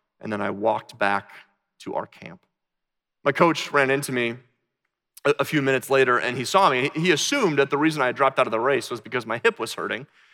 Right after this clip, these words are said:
and that was a, an assumption I, I never bothered correcting, but I knew the truth, right? The truth was I just, I just quit. I just gave up. Later that day, we're sitting in camp, and, uh, their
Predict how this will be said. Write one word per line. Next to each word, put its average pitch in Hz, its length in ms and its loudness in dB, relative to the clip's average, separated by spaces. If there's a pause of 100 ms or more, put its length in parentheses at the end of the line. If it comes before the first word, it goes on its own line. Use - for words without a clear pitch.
(240)
and 131 140 2
that 139 100 6
was 147 140 4
a, 135 240 0
an 139 80 0
assumption 147 380 2
I, 135 160 2
I 135 80 4
never 143 200 2
bothered 127 360 2
correcting, 127 500 -2 (600)
but 135 180 2
I 131 320 2
knew 135 260 0
the 120 120 -8
truth, - 440 -6 (280)
right? 110 200 -8
The - 100 -14
truth 151 260 -2
was 117 120 -2
I 151 140 -6
just, 123 180 -8 (200)
I - 20 -2
just 131 180 -8
quit. - 300 -8 (560)
I - 40 -4
just 165 100 -8
gave 165 160 -4
up. - 160 -6 (1800)
Later 165 360 2
that 147 180 4
day, 139 180 4
we're 127 140 2
sitting 160 360 2
in 131 180 -2
camp, 127 400 -2
and, 110 220 -6 (300)
uh, - 140 -16
their 117 200 -6